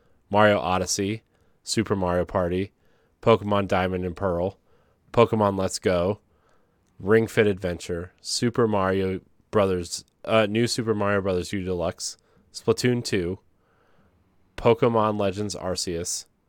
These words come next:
uh, Luigi's Mansion three, Super Mario three D World, Super Mario three D All-Stars, Monster Hunter Rise at number seventeen is the first third-party game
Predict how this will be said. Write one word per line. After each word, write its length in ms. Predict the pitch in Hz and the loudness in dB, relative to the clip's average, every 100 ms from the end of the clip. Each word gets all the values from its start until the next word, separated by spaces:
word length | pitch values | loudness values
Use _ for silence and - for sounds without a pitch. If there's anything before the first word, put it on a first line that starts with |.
| _ _ _ _ _ _ _ _ _ _ | _ _ _ _ _ _ _ _ _ _
uh, 240 | 107 104 | 2 2
Luigi's 440 | 98 101 107 110 104 | 2 0 0 -2 -2
Mansion 340 | 104 95 104 | -2 -2 -6
three, 420 | - 87 80 80 - _ _ _ _ - - - | -8 -8 -6 -8 -12 _ _ _ _ -20 -20 -10
Super 460 | - - 123 - | -6 -2 -2 -2
Mario 280 | 113 110 104 | 2 2 2
three 220 | - 107 | -2 -4
D 80 | 104 | -2
World, 420 | 98 87 87 98 - _ _ _ _ _ _ _ _ _ _ | -2 -2 -4 -6 -14 _ _ _ _ _ _ _ _ _ _
Super 360 | - - 117 127 | -14 -6 -4 -2
Mario 300 | 113 104 101 | 0 0 0
three 180 | - 104 | -2 -6
D 120 | 98 | -6
All-Stars, 680 | 78 85 - 80 85 - - _ _ _ _ | -6 -8 -6 -6 -6 -8 -14 _ _ _ _
Monster 460 | 98 107 135 - 123 | -2 2 2 2 2
Hunter 240 | 131 127 | 2 2
Rise 560 | 113 101 85 78 - - _ _ - | 2 2 0 -4 -10 -12 _ _ -6
at 160 | 104 | -2
number 220 | 107 101 | -2 -2
seventeen 760 | 98 113 107 107 - 98 80 76 _ _ _ _ _ | -2 -2 -2 -4 -4 -6 -6 -10 _ _ _ _ _
is 180 | 101 90 | -8 -6
the 140 | 101 | -8
first 500 | 95 - 107 101 - - | -6 -2 -2 -2 -12 -8
third-party 580 | 107 101 - 98 87 | -4 -4 -4 -4 -4
game 300 | 78 78 71 | -8 -10 -14